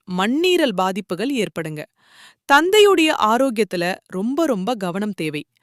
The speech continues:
கணவனாக இருந்தா மனைவியின் ஆரோக்கியத்திலும், மனைவியாக இருந்தா கணவருடைய ஆரோக்கியத்திலும் கவனம் தேவை. பட்கல் கட்டுறது,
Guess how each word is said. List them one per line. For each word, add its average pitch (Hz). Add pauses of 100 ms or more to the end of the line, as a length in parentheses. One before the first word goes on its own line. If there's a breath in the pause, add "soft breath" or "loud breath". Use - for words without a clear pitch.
(320 soft breath)
கணவனாக 294
இருந்தா 175 (140)
மனைவியின் 320 (100)
ஆரோக்கியத்திலும், 196 (400 loud breath)
மனைவியாக 339
இருந்தா 202 (120)
கணவருடைய 320 (120)
ஆரோக்கியத்திலும் 202
கவனம் 185
தேவை. 156 (600 loud breath)
பட்கல் 339
கட்டுறது, 175